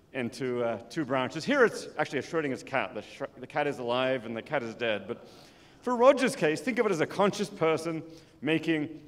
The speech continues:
a conscious choice. They choose maybe, you know, move their arm this way or to move their arm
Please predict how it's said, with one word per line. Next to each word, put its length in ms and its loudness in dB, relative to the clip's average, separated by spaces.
a 80 2
conscious 640 -4
choice. 320 2
They 120 -2
choose 240 -6
maybe, 240 -6
you 100 -12
know, 80 -10
move 180 -6
their 160 -2
arm 240 -4
this 180 -8
way 300 0
or 120 -2
to 100 -8
move 180 -4
their 200 0
arm 260 -2